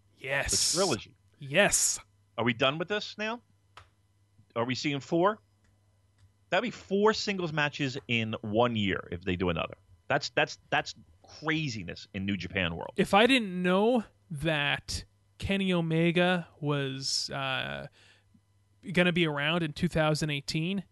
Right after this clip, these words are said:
Speaker 1: if I didn't know that and his contract was still up in the air,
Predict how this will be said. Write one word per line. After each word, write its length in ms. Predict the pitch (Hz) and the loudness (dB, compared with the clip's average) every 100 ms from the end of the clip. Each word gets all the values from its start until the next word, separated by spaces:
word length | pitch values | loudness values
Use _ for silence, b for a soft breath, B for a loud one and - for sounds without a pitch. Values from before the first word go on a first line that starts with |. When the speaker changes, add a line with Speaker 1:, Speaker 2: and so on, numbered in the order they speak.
| _ _ _ _ | _ _ _ _
Speaker 1:
if 140 | 165 185 | -2 4
I 80 | 196 | 6
didn't 200 | 180 147 | 6 4
know 220 | 147 156 | 0 0
that 320 | 160 165 165 | 2 2 0
and 100 | 139 | -4
his 140 | 139 | -6
contract 640 | - 143 147 143 151 156 160 | -4 -2 -2 0 2 2 0
was 100 | - | 0
still 200 | 175 165 | 4 4
up 140 | 160 | 4
in 80 | 165 | 2
the 140 | 165 | 2
air, 140 | 180 | 2